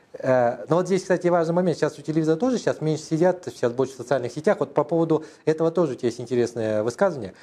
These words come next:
Существует две правды. Одна стерильная, отредактированная, это газеты, сайты, телеканалы.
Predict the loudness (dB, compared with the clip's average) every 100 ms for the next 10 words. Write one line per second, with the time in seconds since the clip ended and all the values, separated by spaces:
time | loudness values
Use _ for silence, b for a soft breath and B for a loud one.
0 | b b -4 -2 0 2 2 4 2 2
1 | 0 0 0 0 2 0 0 0 2 2
2 | 4 2 0 0 0 2 0 2 0 0
3 | 0 0 0 0 0 0 0 -2 -4 0
4 | 2 2 2